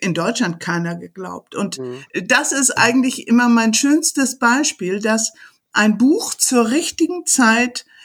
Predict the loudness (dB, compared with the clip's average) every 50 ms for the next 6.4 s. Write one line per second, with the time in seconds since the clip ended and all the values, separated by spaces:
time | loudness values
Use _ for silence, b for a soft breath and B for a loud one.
0 | B B -2 0 0 2 2 2 2 2 2 0 2 2 2 2 0 0 0 0
1 | 0 2 0 -2 -4 -6 -12 b b b b b b _ _ _ _ _ _ _
2 | _ _ _ _ _ _ _ _ _ _ _ 2 2 4 2 0 0 0 0 -2
3 | -2 -4 -4 -4 -2 -4 -4 -6 -6 -6 -6 -6 -6 -4 -4 -4 -4 -4 -4 -6
4 | -6 -6 -6 -6 -6 -6 -8 -8 -8 -10 -14 _ _ _ _ -12 -12 -12 -12 -14
5 | -16 -20 _ _ _ -2 0 0 2 2 0 0 0 -2 -2 0 2 2 2 2
6 | 0 0 0 0 0 -2 -2